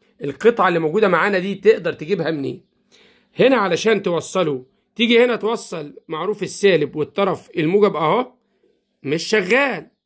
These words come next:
تيجي طب توصل الأبيض مكانه برضو مش شغال. طب إيه الطريقة الصحيحة وإيه التوصيلة السليمة اللي تخلي الشاشة تقرا معايا الفولت الدي سي بكل سهولة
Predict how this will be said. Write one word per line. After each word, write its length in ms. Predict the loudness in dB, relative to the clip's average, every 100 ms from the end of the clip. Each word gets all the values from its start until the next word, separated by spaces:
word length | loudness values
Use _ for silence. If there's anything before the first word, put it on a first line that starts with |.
| _ _ _ _ _ _ _
تيجي 200 | -2 2
طب 220 | 2 0
توصل 340 | 2 0 2 2
الأبيض 280 | 2 2 0
مكانه 300 | -2 0 2
برضو 380 | 2 0 0 2
مش 220 | 2 2
شغال. 500 | 0 -8 -8 -12 -14 _ _ _ _ _
طب 140 | 0
إيه 100 | 2
الطريقة 360 | 2 2 0 0
الصحيحة 560 | -2 -8 -6 -6 -4 -6
وإيه 260 | -4 -6
التوصيلة 680 | -4 -2 -4 -2 -4 -4 -6 _ _ _ _ -12
السليمة 500 | -2 2 4 4 2
اللي 280 | 0 -2
تخلي 280 | -2 0 2
الشاشة 300 | 2 2 0
تقرا 300 | 4 4 4
معايا 260 | 0 0 -2
الفولت 400 | 0 2 2 -2 _ _ _ _ -8
الدي 360 | -8 -2 0
سي 360 | 0 2 2 2
بكل 440 | -2 2 4 4
سهولة 480 | 2 2 2 2 0